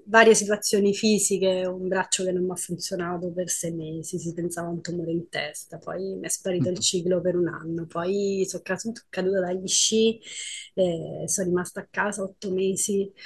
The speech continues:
Speaker 1: eh, con le stampelle, e durante quegli otto mesi anche c'è stata un'altra potatura importante, perché, ehm,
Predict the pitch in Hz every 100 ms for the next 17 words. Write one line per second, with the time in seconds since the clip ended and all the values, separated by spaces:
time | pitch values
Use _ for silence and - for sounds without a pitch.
0 | - - 165 165 175 175 - 202 185 175
1 | - 180 180 185 196 208 240 - - 220
2 | 214 185 202 208 226 190 - 180 180 190
3 | 190 - 226 220 196 190 - 240 240 247
4 | 185 147 160 160 - - 208 254 311 -
5 | 214 - - 180 180 156 180 196 170 165
6 | 175 175 175 160 160 180 - 156 160 156
7 | _ - - _ _ - 185 175 _ -
8 | 226 202 170 - _ 202 170 170 160 175
9 | 185 185